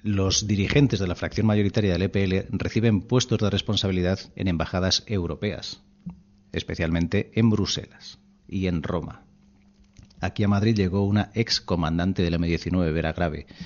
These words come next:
por ejemplo, ¿no? Eh, que decían que la lucha armada tenía que desaparecer, la lucha armada lo libró de historia. Se habían creído toda la,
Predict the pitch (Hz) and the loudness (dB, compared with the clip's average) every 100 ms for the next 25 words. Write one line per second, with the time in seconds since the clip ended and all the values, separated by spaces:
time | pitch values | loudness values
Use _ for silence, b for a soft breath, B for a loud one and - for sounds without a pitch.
0 | B B B B - 95 87 - - 107 | B B B B -16 -8 -6 -6 -10 -10
1 | 185 b b b b b b b b - | -10 b b b b b b b b -8
2 | 107 101 95 90 85 87 - 92 87 87 | 0 2 4 2 2 -2 0 2 2 0
3 | - 87 85 85 82 85 87 82 80 78 | -2 -2 -2 -2 -2 -2 -2 -2 -2 -4
4 | 85 80 80 80 85 95 104 - 139 131 | -6 -6 -6 -6 -6 -4 -4 0 2 4
5 | 131 92 82 82 82 82 80 80 80 85 | 2 2 0 0 0 0 0 0 -2 0
6 | 95 - 120 113 117 117 - - 85 95 | 0 2 2 4 2 0 -4 -4 2 4
7 | 104 101 104 107 101 101 101 95 92 71 | 4 4 2 2 0 0 0 0 -2 -4